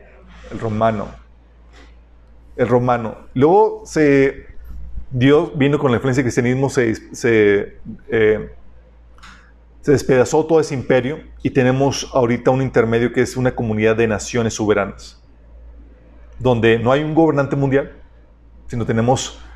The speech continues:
a una comunidad de naciones soberanas. México, Estados Unidos, Rusia, España, todas esas naciones.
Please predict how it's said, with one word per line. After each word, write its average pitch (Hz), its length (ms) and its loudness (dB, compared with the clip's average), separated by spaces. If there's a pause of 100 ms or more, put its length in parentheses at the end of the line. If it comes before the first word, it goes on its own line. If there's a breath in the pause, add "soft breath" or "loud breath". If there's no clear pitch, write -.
(160 loud breath)
a 117 60 -2
una 131 240 2
comunidad 113 420 2
de 113 120 -2
naciones 113 500 -4
soberanas. 104 520 -6
México, 120 460 -2
Estados 110 300 -2
Unidos, 110 760 -2 (220 soft breath)
Rusia, 110 720 -2
España, 110 840 -2 (120)
todas 113 260 2
esas 107 460 -4
naciones. 104 680 -6